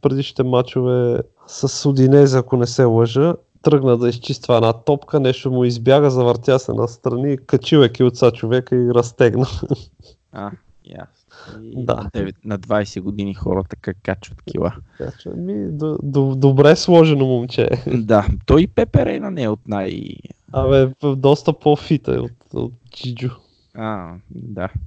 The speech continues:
Speaker 1: Да, та контузен е Джиджо и Пепе Рейна пази.
Speaker 2: Еми да, видях го, иначе това добро спасяване направи
Speaker 1: Да,
Speaker 2: и
Speaker 1: да.
Speaker 2: този Стракоша на Сусо извади един
Speaker 1: Да,
Speaker 2: удар.
Speaker 1: да, да,
Speaker 2: А.
Speaker 1: при едно на нула в края на матча и той
Speaker 2: Да.
Speaker 1: вратарите бяха на ниво в този матч.
Speaker 2: Ами,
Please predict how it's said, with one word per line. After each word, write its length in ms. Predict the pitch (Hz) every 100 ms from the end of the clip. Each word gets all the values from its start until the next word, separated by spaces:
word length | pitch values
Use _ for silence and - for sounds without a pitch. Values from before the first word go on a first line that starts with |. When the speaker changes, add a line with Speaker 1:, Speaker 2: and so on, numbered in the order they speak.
| - - - - _
Speaker 1:
Да, 100 | 127 120
та 100 | 123
контузен 540 | - 127 123 147 135
е 100 | 117
Джиджо 240 | 120 127 151
и 140 | 160
Пепе 380 | - 123 120 113
Рейна 240 | 113 113
пази. 400 | 113 113 117 110 - _ _
Speaker 2:
Еми 180 | 107 131
да, 140 | 131 123
видях 300 | 104 98 123
го, 80 | 123
иначе 280 | 107 -
това 220 | - 95 98
добро 320 | 98 104 107
спасяване 460 | - 98 92 92
направи 420 | 90 87 - 127 139 139
Speaker 1:
Да, 60 | 131
Speaker 2:
и 60 | 113
Speaker 1:
да. 80 |
Speaker 2:
този 320 | 113 110 104 101 _ _ _
Стракоша 640 | - 104 95 110 110 - 110 107 101 101
на 200 | 98 92
Сусо 400 | - - - 110
извади 400 | 95 98 92 92
един 240 | 92 95
Speaker 1:
Да, 60 | 95
Speaker 2:
удар. 260 | 95 127
Speaker 1:
да, 120 | 127 120
да, 220 | 120 110
Speaker 2:
А. 60 | 90
Speaker 1:
при 180 | 113
едно 240 | 113 110 113
на 100 | 107
нула 240 | 110 107
в 80 | -
края 220 | - 110
на 100 | 107
матча 340 | 107 110 - 110
и 20 |
той 180 | 110 107
Speaker 2:
Да. 140 | 92 - _ _ - 120
Speaker 1:
вратарите 600 | 117 113 113 143 120 131
бяха 320 | 117 117 -
на 100 | 113
ниво 240 | 107 110 107
в 80 |
този 200 | - 110
матч. 400 | 110 110 - - _ -
Speaker 2:
Ами, 440 | 98 101 117 127